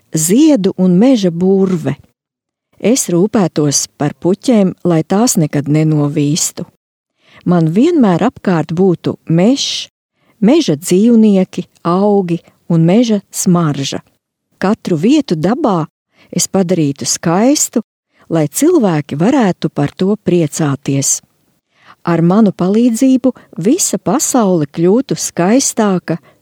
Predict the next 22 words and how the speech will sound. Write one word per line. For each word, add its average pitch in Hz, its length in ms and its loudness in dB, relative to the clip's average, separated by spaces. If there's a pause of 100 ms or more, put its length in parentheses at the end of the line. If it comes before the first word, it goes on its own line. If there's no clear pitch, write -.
zaļāka. 156 800 -2 (840)
Es 175 240 -2
izdarītu 185 560 0 (160)
tā, 262 340 0 (380)
lai 170 180 0
ne 175 120 2
tikai 294 420 0
laukos, 170 840 0 (260)
bet - 180 -2
arī 311 220 2
pilsētās 220 1000 -2 (160)
ir 160 180 0
daudz, 277 800 0
daudz 180 720 -2 (260)
dārzu, 226 840 0 (340)
parku, 220 600 -2 (320)
jo 170 200 0
tad 311 320 -2
visapkārt 185 680 -2
būtu 151 340 -2
svaigs 156 560 -4
gaiss 269 540 -2